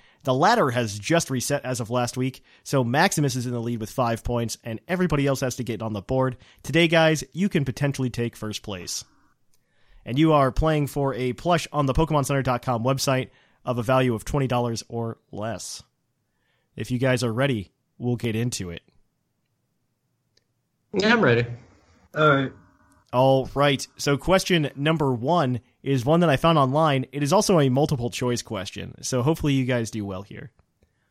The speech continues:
Speaker 1: So which of the following Pokemon can't learn Bubble Beam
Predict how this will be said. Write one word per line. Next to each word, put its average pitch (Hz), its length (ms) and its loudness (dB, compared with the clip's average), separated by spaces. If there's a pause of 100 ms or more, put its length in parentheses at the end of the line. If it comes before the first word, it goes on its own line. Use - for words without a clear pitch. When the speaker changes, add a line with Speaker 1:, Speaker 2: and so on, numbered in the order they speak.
(640)
Speaker 1:
So 160 180 0
which 156 340 0
of 247 80 4
the 175 100 4
following 190 440 2
Pokemon 143 580 -2
can't 190 300 -4
learn 170 260 0
Bubble 147 320 2
Beam 113 340 -4